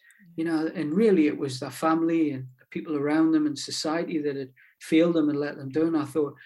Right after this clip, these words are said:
And so I had this idea of h-, exploring the nature of,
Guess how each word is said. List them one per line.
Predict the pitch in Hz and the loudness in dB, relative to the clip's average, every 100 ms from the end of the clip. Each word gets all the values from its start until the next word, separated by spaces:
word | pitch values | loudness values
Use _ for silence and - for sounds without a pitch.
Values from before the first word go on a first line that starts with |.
| - _ _ 151 | -20 _ _ -10
And | 160 - | -8 -8
so | - 170 | -6 -6
I | 165 | -4
had | 170 170 | -4 0
this | 160 156 | 0 0
idea | 147 139 147 165 156 | 0 0 2 4 4
of | 139 127 127 _ _ _ _ _ - | 0 -6 -12 _ _ _ _ _ -14
h-, | - - | -12 -10
exploring | 127 - - 165 165 160 147 135 127 - | -8 -6 0 4 6 6 4 -2 -10 -8
the | |
nature | 151 156 147 151 147 143 | 0 2 2 0 0 0
of, | 135 131 | -4 -10